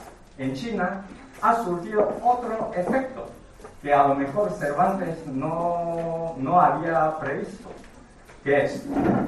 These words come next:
cuando llegaron, eh, Don Quijote y Sancho Panza a China, este le dice a su señor, "Señor,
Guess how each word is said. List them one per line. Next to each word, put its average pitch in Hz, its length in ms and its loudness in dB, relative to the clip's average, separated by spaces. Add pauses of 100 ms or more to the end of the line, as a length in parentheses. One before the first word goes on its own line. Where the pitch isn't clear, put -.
cuando 160 480 6
llegaron, 190 480 6 (600)
eh, 135 600 4 (180)
Don - 220 4
Quijote 202 440 2
y - 100 -2
Sancho - 400 -2
Panza 233 580 2
a - 80 -4
China, 202 380 -4 (840)
este 202 460 2
le 156 180 -2
dice 175 580 -4
a 135 140 -6
su 131 600 -6
señor, 135 360 -4 (800)
"Señor, 165 520 0